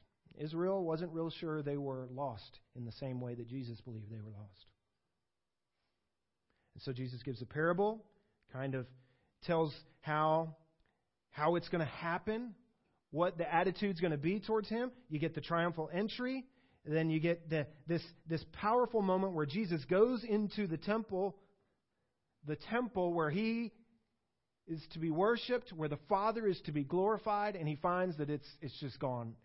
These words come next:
haywire. It's a mess. And Jesus, in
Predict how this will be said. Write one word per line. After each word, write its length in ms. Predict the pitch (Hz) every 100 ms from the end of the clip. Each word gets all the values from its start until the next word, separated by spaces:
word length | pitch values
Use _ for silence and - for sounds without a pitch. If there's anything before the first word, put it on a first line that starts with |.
| -
haywire. 400 | 135 107 104 - _ _
It's 140 | -
a 40 | 123
mess. 320 | 240 156 - - - _ _ _ _ _ _ _ _ _ _ _ _ _ _ _ _ _ _ _ -
And 120 | 123
Jesus, 480 | 120 208 196 220 202 - - _ _
in 340 | 160 156 143